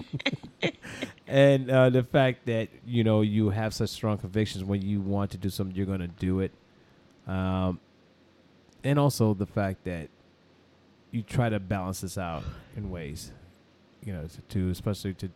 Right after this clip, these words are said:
take care of that little guy, and, uh, we get things done, you know?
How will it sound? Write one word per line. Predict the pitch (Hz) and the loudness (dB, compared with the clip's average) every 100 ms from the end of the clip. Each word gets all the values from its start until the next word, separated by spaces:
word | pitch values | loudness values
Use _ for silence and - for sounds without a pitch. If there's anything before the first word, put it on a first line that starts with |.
| - | -8
take | 101 87 | -8 -6
care | 101 | -4
of | 90 | -4
that | 85 | -4
little | 92 90 | -6 -6
guy, | 85 82 82 64 | -8 -10 -10 -12
and, | 85 87 87 | -12 -10 -8
uh, | 90 90 | -8 -8
we | 92 | -8
get | 98 98 | -8 -8
things | 107 104 92 | -8 -10 -8
done, | 101 131 87 - _ - | -6 -6 -6 -12 _ -16
you | |
know? | 82 104 | -8 -8